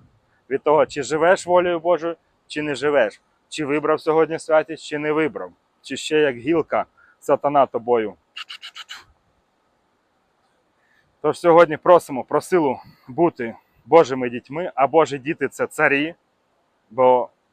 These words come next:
Бог є цар, Ісус Христос є цар. І якщо ти його дитина, ну, то ти принц, принцеса мінімум, а може вже і цар,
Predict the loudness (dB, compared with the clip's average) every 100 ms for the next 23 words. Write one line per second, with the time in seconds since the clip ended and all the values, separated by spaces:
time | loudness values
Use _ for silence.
0 | _ _ 0 0 0 -6 -10 -4 2 2
1 | 2 -4 _ _ _ -14 -8 -8 -8 -12
2 | -6 -6 -6 -10 -2 2 4 2 _ _
3 | _ _ _ -6 -4 -2 -2 -2 0 0
4 | 2 0 -2 -4 -4 -4 -4 -6 -6 -6
5 | -2 0 0 -6 -18 _ -10 -10 -4 0
6 | 0 0 -8 -8 -8 -8 -10 -12 _ _
7 | _ _ _ _ _ -10 -4 -2 -2 -4
8 | -4 -4 -2 -2 -2